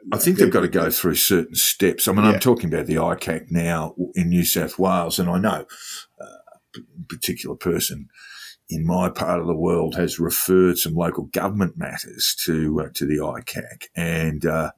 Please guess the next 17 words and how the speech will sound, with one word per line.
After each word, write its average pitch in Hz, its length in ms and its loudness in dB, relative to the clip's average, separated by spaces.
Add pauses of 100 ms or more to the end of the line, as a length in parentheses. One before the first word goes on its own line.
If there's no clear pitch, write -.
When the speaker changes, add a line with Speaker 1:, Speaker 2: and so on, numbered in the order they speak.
(680)
Speaker 1:
and 78 200 -2
that, 82 200 -2
that - 200 -2
doesn't 80 340 -2
mean 87 220 2
that 73 100 -4
it - 80 -8
goes 85 300 0
any 78 180 -2
further 95 500 4
than, 80 480 0
than 80 460 0
the 85 120 0
icac 85 460 -2
saying, 78 460 -2
"Well, 82 340 -2
look, 80 140 -2